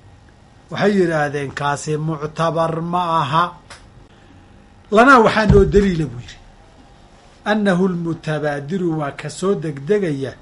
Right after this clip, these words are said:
fahamka u soo degdegaya min qowlihi calayhi salaatu wassalaam,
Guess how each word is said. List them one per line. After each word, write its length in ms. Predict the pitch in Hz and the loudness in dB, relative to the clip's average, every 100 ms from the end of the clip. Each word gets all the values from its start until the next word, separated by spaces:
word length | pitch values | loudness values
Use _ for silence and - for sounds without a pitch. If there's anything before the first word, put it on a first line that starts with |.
| - - - - _ _ - | -20 -20 -20 -20 _ _ -8
fahamka 480 | - 180 156 127 | -2 0 -2 -4
u 120 | 185 190 | -6 -6
soo 240 | 175 151 | -6 -8
degdegaya 720 | 139 139 131 185 170 151 143 | -8 -10 -6 -4 -2 -4 -6
min 180 | 139 135 | -8 -10
qowlihi 460 | - 208 190 160 135 | -4 -4 -2 -2 -2
calayhi 280 | 151 160 190 | -4 -4 -6
salaatu 600 | - 147 170 175 156 143 | -8 -6 -6 -8 -10 -10
wassalaam, 580 | 135 - 156 190 135 | -10 -8 -4 -2 -2